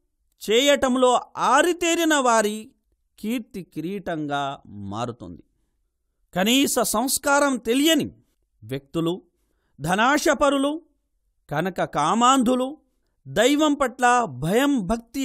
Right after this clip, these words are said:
లేని దుష్టులు ధర్మాసనాల మీద కూర్చొని న్యాయ సంబంధ తీర్పులు ఇచ్చే దుర్దినాలు దాపురిస్తాయి. అభిమాన సోదరులారా,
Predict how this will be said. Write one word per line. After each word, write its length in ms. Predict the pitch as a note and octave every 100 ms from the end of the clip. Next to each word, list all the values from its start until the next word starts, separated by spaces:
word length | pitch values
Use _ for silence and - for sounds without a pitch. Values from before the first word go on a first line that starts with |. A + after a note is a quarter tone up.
| G3+
లేని 360 | F#3 C4 D4+ B3+ C4 _ _ _ _ _
దుష్టులు 640 | A2+ B2+ A3 - C4+ G3 F#3 - _ _ _ _ _ _ -
ధర్మాసనాల 960 | C3 F3+ A3 C4 D4 D4+ C4+ C#4 B3+ A#3+
మీద 260 | G#3 F3+ D3+ - _ _ _ _ _
కూర్చొని 500 | E3+ F3 - D#3+ C3 F3 _ _ _ _
న్యాయ 400 | G#2 A2 C3 D#3 C3+
సంబంధ 560 | - A2+ B2 C#3+ C3+ B2+ A#2+ A#2 _ -
తీర్పులు 520 | E3 F#3+ - E3+ D3 C3+
ఇచ్చే 360 | C#3 - D#3+ C3+ G#2+ G2 A#2
దుర్దినాలు 680 | B2 B2 C#3+ F3+ E3+ C3 A#2 A#2 G#2
దాపురిస్తాయి. 760 | E2+ F#2 - G#2 - _ - _ _ _ _ _ _ _ _ -
అభిమాన 420 | G2+ A2+ C3 B2
సోదరులారా, 680 | G#2 - G#2+ G2+ F2 D2+ D2+